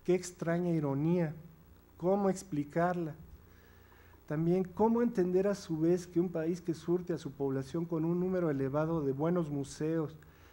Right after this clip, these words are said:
de festivales artísticos y culturales de alta calidad como el Cervantino,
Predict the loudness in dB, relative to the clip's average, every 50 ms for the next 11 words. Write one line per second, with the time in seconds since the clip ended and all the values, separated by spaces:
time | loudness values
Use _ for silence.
0 | -20 -20 -10 -6 -6 -4 -4 -6 -6 -4 0 2 2 2 2 0 -2 -4 -4 -4
1 | -6 -6 -6 -6 -8 -8 -8 -6 -6 -6 -8 -8 -6 -8 -6 -4 -4 -2 -2 0
2 | 0 -2 -2 -2 -2 -2 -2 -4 -6 -8 -6 -6 -6 -4 -4 -2 -4 -4 -6 -6
3 | -6 -6 -4 -6 -6 -6 -8 -8 -6 -6 -6 -8 -8 -6 -2 0 0 2 2 0
4 | -2